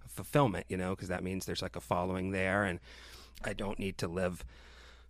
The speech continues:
a life that's, you know, I save my money instead of <laughs> spending my money, so it wouldn't be something that would be, you know, weird for me. And then the fact that I can go tour and, you know, do a thousand people solo in a thing is, that's pr-, mind-blowing to me.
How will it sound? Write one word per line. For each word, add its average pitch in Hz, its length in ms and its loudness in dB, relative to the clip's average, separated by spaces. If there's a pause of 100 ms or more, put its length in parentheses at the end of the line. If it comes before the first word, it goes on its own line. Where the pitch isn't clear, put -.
(220)
a 135 120 6
life 104 460 2
that's, - 460 2 (180)
you 104 100 2
know, 82 240 -2 (180)
I 95 120 0
save 92 420 2
my 82 120 0
money 92 300 2
instead 92 320 2
of 90 60 0
<laughs> - 60 0
spending 139 340 4
my 131 100 10
money, 123 260 6
so 110 160 4
it 98 100 2
wouldn't 104 240 4
be 107 100 4
something 101 340 0
that 98 120 0
would 101 180 0
be, 101 340 4
you 131 80 8
know, 98 220 4 (1000)
weird 110 280 4
for 110 120 2
me. 107 120 6
And 113 120 4
then 104 180 6
the 95 80 2
fact 92 240 4
that 98 120 2
I 92 60 6
can 95 180 0
go 90 140 4
tour 95 280 4
and, 90 240 2
you - 100 -4
know, 87 100 2
do 85 140 0
a - 80 -4
thousand 143 380 6
people 95 440 4
solo 95 460 4
in 95 180 2
a 90 100 2 (560)
thing 101 240 2
is, 92 220 -2 (260)
that's 139 200 8
pr-, 127 200 0
mind-blowing 127 540 8
to 147 100 4
me. 156 220 6